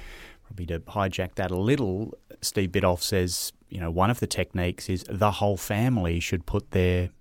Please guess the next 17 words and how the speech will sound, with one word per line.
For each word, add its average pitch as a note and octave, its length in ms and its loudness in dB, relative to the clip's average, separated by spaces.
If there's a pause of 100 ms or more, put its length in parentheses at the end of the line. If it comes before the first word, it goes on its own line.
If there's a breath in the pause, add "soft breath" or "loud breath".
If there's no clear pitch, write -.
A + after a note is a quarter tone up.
(260)
devices F2+ 760 0
on F2+ 240 2
the F2 80 0
charger F2+ 580 0
in F#2+ 240 2
the F2+ 80 0
kitchen G2+ 760 -2 (440 soft breath)
at - 160 -2
six - 300 0
P F2+ 240 2
M F2+ 300 2 (100)
and F2 160 0
then F2 340 0
leave F#2+ 440 2
them A3 340 0 (440 loud breath)
so F2+ 240 -2
that F2 220 0